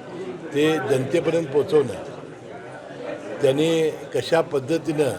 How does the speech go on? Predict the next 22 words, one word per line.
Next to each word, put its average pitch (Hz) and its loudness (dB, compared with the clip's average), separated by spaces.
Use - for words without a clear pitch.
हे 147 8
रयतेचं 143 4
राज्य 143 2
या 139 4
कोल्हापूरमध्ये 131 2
उभं 127 6
केलं 123 0
याची 117 0
माहिती 135 -2
संपूर्ण 139 -2
देशाला 127 4
होण्यासाठी 127 0
आम्ही 127 0
प्रयत्न 127 2
करणार 104 -6
आहोत. 85 -6
आपण 151 4
अनेक 160 2
राजेराजवाड्यांच्या 156 4
पालख्या 143 2
वाहिल्या, 117 0
वाहतो, 123 2